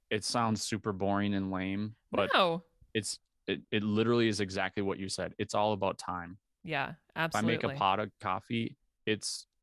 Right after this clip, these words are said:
Speaker 1: like I set it the night before.
Speaker 2: Yeah.
Speaker 1: And it's brewing when I wake up.
Speaker 2: Yeah, no, I, and I th-, honestly, I think that it's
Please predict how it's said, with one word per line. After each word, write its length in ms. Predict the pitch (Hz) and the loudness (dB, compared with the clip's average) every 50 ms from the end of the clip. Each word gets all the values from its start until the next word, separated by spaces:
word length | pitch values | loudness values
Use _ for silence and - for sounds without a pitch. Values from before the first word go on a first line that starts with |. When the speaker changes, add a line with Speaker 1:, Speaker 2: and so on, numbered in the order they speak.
| _ - | _ -6
Speaker 1:
like 360 | 95 98 92 92 87 - - - | -2 0 0 0 -2 -4 -6 -4
I 140 | 98 101 | -4 -2
set 300 | 98 - - - 104 95 | -2 -2 0 0 0 0
it 100 | 95 90 | 0 -4
the 60 | - 90 | -4 -4
night 200 | 92 90 90 - | -4 -4 -4 -6
before. 500 | - - - - 92 92 85 87 87 - _ _ _ _ _ _ _ | -10 -12 -8 -6 -6 -4 -4 -6 -8 -12 _ _ _ _ _ _ _
Speaker 2:
Yeah. 260 | - 165 147 135 135 143 - _ _ _ _ _ - - - | -12 -10 -10 -10 -12 -16 -18 _ _ _ _ _ -20 -12 -8
Speaker 1:
And 120 | 95 95 95 | -6 -6 -4
it's 120 | 95 - | -6 -8
brewing 380 | 104 98 104 104 107 101 95 95 | -6 -4 0 0 2 0 0 0
when 100 | 95 95 | -2 -2
I 60 | 92 92 | -2 -2
wake 240 | 95 92 92 - 92 | -2 -4 -4 -4 -6
up. 180 | 87 80 - - _ _ _ _ _ - | -8 -8 -10 -16 _ _ _ _ _ 0
Speaker 2:
Yeah, 440 | 185 196 208 208 202 185 175 - - | 4 6 8 8 8 8 6 4 4
no, 180 | - 196 185 180 | 2 2 4 4
I, 120 | 185 185 | 4 4
and 220 | 196 190 - 190 185 | 4 2 2 2 2
I 60 | 190 | 0
th-, 100 | 196 - - | 0 -2 -2
honestly, 500 | - 190 190 208 233 240 - - 190 165 | -2 0 0 2 0 -2 -2 -4 -2 -2
I 60 | 160 165 | -2 -4
think 300 | - - 180 175 175 - - - | -4 -4 -4 -4 -4 -8 -8 -2
that 480 | - 165 151 147 139 - - - - - - | 0 2 4 4 2 0 -4 -10 -10 -10 -6
it's 440 | - 151 156 - - - - - | -4 -4 -4 -6 -10 -14 -14 -14